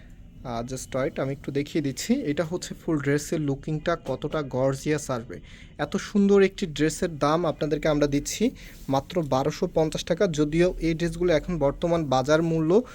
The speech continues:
তেরোশো পঞ্চাশ থেকে পনেরোশো টাকা সেল করা হয়। সেটা হচ্ছে এটা সেকেন্ড কালারটা দেখেন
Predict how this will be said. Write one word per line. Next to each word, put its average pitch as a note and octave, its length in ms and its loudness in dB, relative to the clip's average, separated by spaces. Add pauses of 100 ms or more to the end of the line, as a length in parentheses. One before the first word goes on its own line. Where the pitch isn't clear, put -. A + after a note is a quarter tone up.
(320)
তেরোশো D#3 420 0
পঞ্চাশ D#3+ 380 0
থেকে F3 240 -4
পনেরোশো C#3+ 520 -4
টাকা D#3 260 -2
সেল C#3 240 -2
করা B2 200 -2
হয়। A2 200 -6 (340)
সেটা D#3+ 280 0
হচ্ছে F#3+ 260 -2
এটা G3+ 140 -2
সেকেন্ড F3 500 0
কালারটা D#3+ 440 0
দেখেন C#3+ 320 0